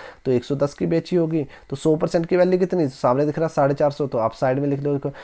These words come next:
साढ़े चार सौ। सौ कहाँ आ गया दोस्तों? नीचे कंपैरिजन हुआ, ज़ीरो ज़ीरो, कितना आ गया दोस्तों? नौ बटा दो, एक सौ दस निकालना, एक सौ दस से दो से काटा कितना आया दोस्तों? पचपन, पैंतालीस, चार पन्द्रह, फ़ोर नाइन फ़ाइव। तो मतलब उसे कितने का बेचा? फ़ोर नाइन फ़ाइव में बेचा। सामने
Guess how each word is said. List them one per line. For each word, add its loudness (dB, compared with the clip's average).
साढ़े 8
चार 4
सौ। -2
सौ 0
कहाँ 0
आ 0
गया 2
दोस्तों? -4
नीचे -2
कंपैरिजन 2
हुआ, 0
ज़ीरो 0
ज़ीरो, 0
कितना -2
आ 0
गया 2
दोस्तों? -6
नौ 0
बटा 0
दो, 2
एक 0
सौ -2
दस -2
निकालना, 2
एक 0
सौ -4
दस 0
से -2
दो -2
से -6
काटा 0
कितना -4
आया -2
दोस्तों? -6
पचपन, -4
पैंतालीस, 2
चार 2
पन्द्रह, 0
फ़ोर -4
नाइन -2
फ़ाइव। -2
तो -2
मतलब 0
उसे -2
कितने -2
का 0
बेचा? 0
फ़ोर -2
नाइन -4
फ़ाइव -4
में -6
बेचा। -6
सामने -2